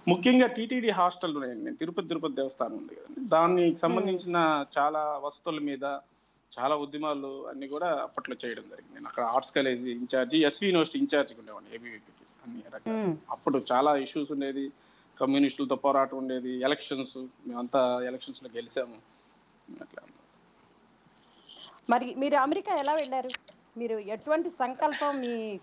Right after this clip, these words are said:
Speaker 2: కృషి ఎలాంటిది అసలు అమెరికా వెళ్ళటానికి?
Speaker 1: పెద్ద సంకల్పం ఏమీ చేయలేదండి యాక్చువల్ గా చెప్పాలంటే. అప్పట్లో ఎట్లా ఉండేదంటే, ఎంసీఏ అయిన తర్వాత కూడా నేను mathematics చెప్పుకునేవాడిని, Maths interest నాకు. So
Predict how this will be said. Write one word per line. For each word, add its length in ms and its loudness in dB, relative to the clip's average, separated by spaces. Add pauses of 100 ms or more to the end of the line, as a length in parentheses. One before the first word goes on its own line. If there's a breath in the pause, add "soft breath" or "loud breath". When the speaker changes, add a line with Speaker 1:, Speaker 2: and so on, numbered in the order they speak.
(100)
Speaker 2:
కృషి 260 0
ఎలాంటిది 600 2 (140)
అసలు 180 -2
అమెరికా 300 2
వెళ్ళటానికి? 540 0 (600 soft breath)
Speaker 1:
పెద్ద 260 2
సంకల్పం 580 2
ఏమీ 180 2
చేయలేదండి 520 -4
యాక్చువల్ 420 -2
గా 60 2
చెప్పాలంటే. 640 -4 (440 soft breath)
అప్పట్లో 440 -2
ఎట్లా 260 -4
ఉండేదంటే, 420 -2
ఎంసీఏ 380 0
అయిన 220 2
తర్వాత 220 0
కూడా 180 -4
నేను 180 -2
mathematics 560 2
చెప్పుకునేవాడిని, 480 -10
Maths 320 -10
interest 380 -6
నాకు. 280 -14
So 260 -12